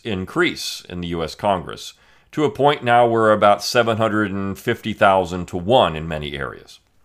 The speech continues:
So that's not real representative government. And this is why I've said from the beginning we need to be thinking locally and acting locally, because you have more control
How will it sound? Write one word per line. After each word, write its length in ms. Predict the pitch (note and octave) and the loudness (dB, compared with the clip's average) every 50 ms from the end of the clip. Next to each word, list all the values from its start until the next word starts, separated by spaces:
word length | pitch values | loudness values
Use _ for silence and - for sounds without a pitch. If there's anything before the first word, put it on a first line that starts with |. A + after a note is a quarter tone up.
| _ _ _ _ _ _ _ _ _ _ _ _ _ _ _ | _ _ _ _ _ _ _ _ _ _ _ _ _ _ _
So 380 | - - - A2+ G#2 F#2+ - - _ _ _ _ _ _ - | -12 -4 0 0 0 0 -2 -8 _ _ _ _ _ _ 0
that's 260 | - C3 D#3+ - - | 2 2 2 2 2
not 220 | D#3 D#3+ C3+ G2+ | 0 0 0 2
real 180 | A#2+ B2 B2+ A#2 | 0 2 2 4
representative 640 | A2 A2 G#2 - G#2+ F#2+ F2 G2+ F#2+ F2+ F2+ E2+ D2+ | 6 4 4 4 2 -2 0 0 0 0 -2 -4 -2
government. 380 | D2+ F2 D#2 F2+ G2 F2 - - | -2 -2 -2 -2 -6 -16 -16 -18
And 120 | F2+ E2 D#2 | -16 -12 -12
this 160 | F#2 - - | -12 -12 -12
is 120 | C3 A#2+ | -12 -6
why 240 | A2+ B2 B2 A#2 A#2 | -2 0 2 2 2
I've 100 | A2+ G#2+ | 0 0
said 240 | - A#2 G#2+ G2+ F2 | 0 -2 -2 -2 -2
from 140 | - G2+ G2+ | -4 -6 -4
the 60 | G2 | -4
beginning 460 | F#2 G2+ F#2 F#2+ D3 F3+ E3+ D#3 C3 | -6 -6 -4 -2 -2 0 0 0 -2
we 100 | A#2+ A#2 | -2 -2
need 120 | A#2 A#2 | -2 -2
to 60 | G#2+ G2+ | -4 -4
be 120 | A2 G#2+ | -6 -6
thinking 340 | - - A2 G#2 - G2+ G2 | -4 -4 -6 -6 -6 -6 -2
locally 380 | G2 G2 F#2+ F#2 - G2 F2+ | 0 0 0 0 -2 -6 -4
and 80 | F2+ G2 | 0 2
acting 280 | A2 A#2 A#2+ A2+ G2+ F#2 | 2 2 0 0 -6 -4
locally, 380 | F2 F2 E2+ E2+ - F#2 F#2+ | -4 -4 -4 -4 -4 -6 -6
because 400 | G#2 - - - G2 F#2 F2 E2+ | -6 -6 -6 -2 -2 -2 -2 -2
you 100 | G#2 G2+ | -4 -2
have 160 | G#2 F#2+ F2 | -2 -2 -2
more 200 | F2+ F2+ G2 A#2 | -2 -2 0 0
control 760 | A2+ - C3+ B2 G2+ - - F#2+ F2 E2 D#2+ D#2 F#2 A2+ - | 0 -2 -4 -8 -8 -4 -2 0 0 0 0 -2 -6 -10 -12